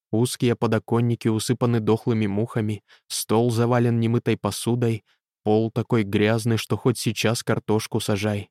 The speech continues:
земли хватит. А ещё запах, сладковатый, даже приторный, с тошнотворными нотками чего-то скисшего или забродившего.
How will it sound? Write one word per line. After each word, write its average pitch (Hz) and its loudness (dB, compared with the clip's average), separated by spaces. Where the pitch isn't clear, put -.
земли 104 -2
хватит. 95 -8
А 104 2
ещё 98 2
запах, 101 -2
сладковатый, 98 -2
даже 110 0
приторный, 98 -2
с - -14
тошнотворными 117 0
нотками 120 0
чего-то 113 0
скисшего 113 -2
или 131 4
забродившего. 104 -2